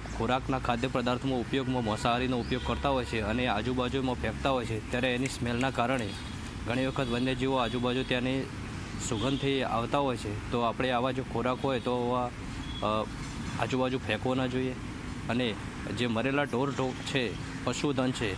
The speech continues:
એ ઘણી વખત કોઈ ઈજાગ્રસ્ત કે, અ, મ-, માણસ મારણ થયેલા પશુઓ પણ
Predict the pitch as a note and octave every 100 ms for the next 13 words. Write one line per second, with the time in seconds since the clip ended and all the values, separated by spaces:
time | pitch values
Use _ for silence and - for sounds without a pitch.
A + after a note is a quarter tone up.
0 | - - - A#2 A2 B2 B2+ A#2+ C3+ A2+
1 | C3 C3+ C3 A#2 C3+ C3 C3 - A#2 C3+
2 | B2+ B2+ - - - - A2 G#2+ - A2
3 | G#2+ A2 A2+ A2 A#2+ C3+ - - A2+ A#2+
4 | C3+ C3+ C3 B2+ B2 G#2+ C#3+ C3+ C3+